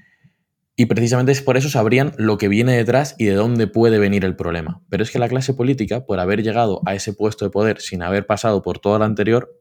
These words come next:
no se encuentra en esa realidad. Y lo que nos encontramos es que la manera que tienen de gestionar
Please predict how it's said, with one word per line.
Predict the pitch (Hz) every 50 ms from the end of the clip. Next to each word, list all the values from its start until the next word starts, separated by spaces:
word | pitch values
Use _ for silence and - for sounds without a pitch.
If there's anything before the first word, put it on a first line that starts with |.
| _
no | _ 98 98 101 104 113 113 113
se | - 101
encuentra | 95 95 92 95 95 90 82 - 82
en | 82
esa | 85 - - 92
realidad. | 80 82 80 80 80 80 - _ _ _ _ _
Y | - 110
lo | 107 101
que | 110 117
nos | 120 123
encontramos | 139 135 135 143 135 139 131 123 120 127 135 - _
es | - 101 -
que | - - - 92 - - _ _ _ _ _ _
la | - 92 92 98
manera | 101 95 95 101 110 113 120 107
que | 117 107
tienen | - 120 127 113 101 95 90
de | 87
gestionar | - - 90 - - - - 95 101 110 104 95